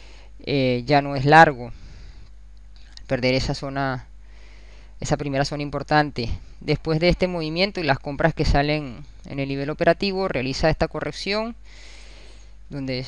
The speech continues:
nos dio la, una oportunidad de buscar el lado largo, pero siempre tomando en cuenta que estábamos ya en, que el mercado ya se había girado,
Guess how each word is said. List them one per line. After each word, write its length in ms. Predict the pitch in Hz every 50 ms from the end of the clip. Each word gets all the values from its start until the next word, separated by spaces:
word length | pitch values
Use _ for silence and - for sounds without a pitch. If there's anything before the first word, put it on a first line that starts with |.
| - -
nos 160 | - 139 139 127
dio 160 | 143 143 147
la, 340 | 156 160 151 139 110 76 53 -
una 160 | - 160 165
oportunidad 480 | - - 160 151 160 156 156 160 165 156
de 80 | 147
buscar 320 | 139 139 - - 143 143 147
el 100 | 151 151
lado 220 | 151 151 151 151
largo, 360 | 156 160 175 185 180 175 151
pero 200 | - - 131 131
siempre 640 | - - 147 139 135 127 - 156 156 147 139 123 123 135 - - - - - - - - - - - - - - - - - - - - -
tomando 280 | - 139 139 139 147 151
en 80 | 151
cuenta 400 | 139 165 175 175 160 - 143 127
que 500 | - - 131 117 110 107 95 - - -
estábamos 800 | - - - - 139 139 147 151 156 151 139 131 117 - - - - - - - - - - - - - - - - - - - - - -
ya 320 | 143 156 160 156 151 143
en, 380 | 135 127 120 117 110 90 76 50 - - - - - - - - - - - - - - - - - - - - -
que 80 | - 143
el 60 | 139
mercado 340 | 135 139 139 - 160 156 143
ya 120 | 131 123
se 100 | - 131
había 160 | 135 143 139
girado, 480 | 139 156 147 160 165 165 160 160 165 165